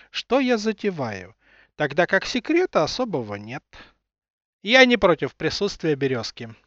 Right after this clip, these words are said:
Итак, видите ли, основная часть капиталов и земель, принадлежащих Арканам, находится в ведении главы клана.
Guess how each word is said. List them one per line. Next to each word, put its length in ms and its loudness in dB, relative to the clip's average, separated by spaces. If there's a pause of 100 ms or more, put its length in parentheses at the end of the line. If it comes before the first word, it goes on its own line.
(220)
Итак, 520 -6 (1000)
видите 500 2
ли, 240 -10 (200)
основная 680 0
часть 320 -2
капиталов 760 -2
и 80 0
земель, 460 -4
принадлежащих 1000 -2
Арканам, 600 -6 (340)
находится 640 0
в 60 2
ведении 640 0
главы 460 2
клана. 580 -4